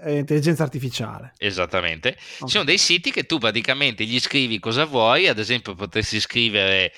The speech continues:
Speaker 2: eh, che ne so, eh, olocausto nucleare, melanzane, eh, bosco di pini, e lui ti crea un'immagine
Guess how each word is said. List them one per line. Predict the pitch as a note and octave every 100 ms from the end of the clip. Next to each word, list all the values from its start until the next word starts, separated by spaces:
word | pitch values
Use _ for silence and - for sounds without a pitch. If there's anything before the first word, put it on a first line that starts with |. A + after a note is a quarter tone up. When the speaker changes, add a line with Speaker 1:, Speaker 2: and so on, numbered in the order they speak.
| - - -
Speaker 2:
eh, | G2 F#2+ F#2+
che | F2+ A2+
ne | A2+
so, | G#2+ - G#2+ F#2+ D#2+ - C3+ -
eh, | F#2+ F#2+ F#2 F2+ F#2
olocausto | - C#3 D3 C#3+ C3+ C#3 D3+ - D3+
nucleare, | C#3+ - C3+ C3 C3 B2+ A#2 G2
melanzane, | G#2 A#2+ C3 C3 A#2+ - B2+ B2 A#2+ A2+ G#2 F#2+ F2
eh, | F#2 F#2+ F#2+ F#2+ F#2+ F#2+
bosco | F#2+ B2+ C3+ - A#2
di | A2 B2
pini, | - B2 A2+ A2+ C#3 G3+
e | G#3+ G#3
lui | A3 E3+ A2
ti | G3
crea | - F#3 C#3+ A2 G2+ F#2+
un'immagine | A#2 C#3 D#3 D#3 D#3 D3 C3 A#2+ E3 F3+ F#3+ A#3 C#4+ A3+